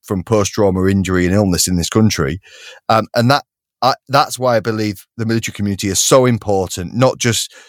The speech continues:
to look after themselves, which, which I believe we do in certain respects very well, but to a wider society and open the door, um, open the door to these forms of therapies and this way of thinking.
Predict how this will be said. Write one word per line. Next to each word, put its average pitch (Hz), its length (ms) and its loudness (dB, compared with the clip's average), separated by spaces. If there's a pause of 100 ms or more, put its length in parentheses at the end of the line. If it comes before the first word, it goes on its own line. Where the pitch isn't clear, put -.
to 117 80 0
look 110 160 0
after 107 220 -2
themselves, 98 720 0
which, - 360 -8
which - 400 -6
I 104 80 -4
believe 104 400 0
we 104 100 -2
do 98 320 0
in 98 160 -2
certain 117 280 4
respects 98 340 -6
very 98 240 2
well, 92 400 2 (320)
but 120 180 4
to 110 140 2
a 98 40 4
wider 117 300 4
society 95 640 -6
and 98 80 -6
open 110 380 -2
the 95 80 -4
door, 95 500 2 (600)
um, 92 320 -2 (260)
open 120 240 2
the 104 80 -2
door 113 280 4
to - 120 -12
these 98 220 -4
forms 104 360 -2
of 98 120 -8
therapies 95 420 -2
and 101 100 0
this 104 140 0
way 104 280 4
of 95 100 0
thinking. 95 560 -2